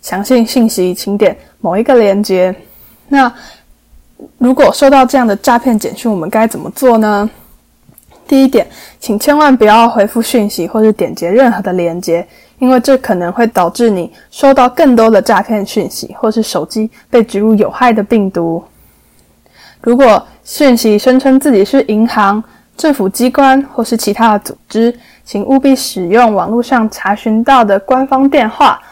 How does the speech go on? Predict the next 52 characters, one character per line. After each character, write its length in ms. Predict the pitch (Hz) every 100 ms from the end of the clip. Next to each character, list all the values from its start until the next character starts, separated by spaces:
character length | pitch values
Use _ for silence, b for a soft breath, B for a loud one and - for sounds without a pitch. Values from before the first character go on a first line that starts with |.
| B _
或 100 | 320
是 140 | 330
email 420 | 294 302 311 269
联 240 | 202 202 214
系 160 | 262
该 220 | 240 220 214
机 160 | 214
关， 280 | 214 196 196 b b
以 100 | 185
确 320 | - - 330
认 180 | 294 262
讯 240 | 240 277 233
息 100 | 190
的 140 | 196
真 240 | 202 240 269
实 140 | -
性。 260 | - 220 - b b b
千 280 | - 285 277
万 180 | 294 240
不 140 | 208
要 260 | 208 220 214
直 180 | - 196
接 200 | 214 226
使 220 | - -
用 260 | 220 220 208
简 160 | -
讯 180 | - 220
内 140 | 220 196
所 200 | - -
提 180 | - 208
供 160 | 233
的 60 | 214
联 180 | 175 196
系 180 | 233 208
方 280 | 214 214
式。 320 | - - 220 - _ _ _ _ _ _ _ _ _ _ _ _ _ _ _ _ b b b b b _
那 120 | 240
这 120 | 226
边 240 | 226 233 233
最 120 | 247
后， 260 | 240 220 - b b b _ _ _ -
呃， 280 | 196 185 202 -
给 100 | 165
大 160 | 220 226
家 180 | 220
一 80 | 214
个 80 | 208
小 260 | - 202 254
小 240 | 254 165
的 180 | - - b _
提 180 | - 226
醒 280 | 247 214